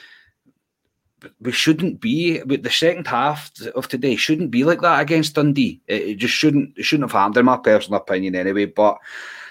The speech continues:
th-, there was, uh, a moment where Aribo got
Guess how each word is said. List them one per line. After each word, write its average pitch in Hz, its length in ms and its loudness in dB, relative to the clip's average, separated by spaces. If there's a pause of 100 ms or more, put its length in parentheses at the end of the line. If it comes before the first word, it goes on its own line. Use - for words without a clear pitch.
th-, 101 200 0
there 135 120 4
was, 123 380 0
uh, 113 420 2
a 120 100 4
moment 131 300 4
where 113 160 4
Aribo 110 440 2
got 107 320 4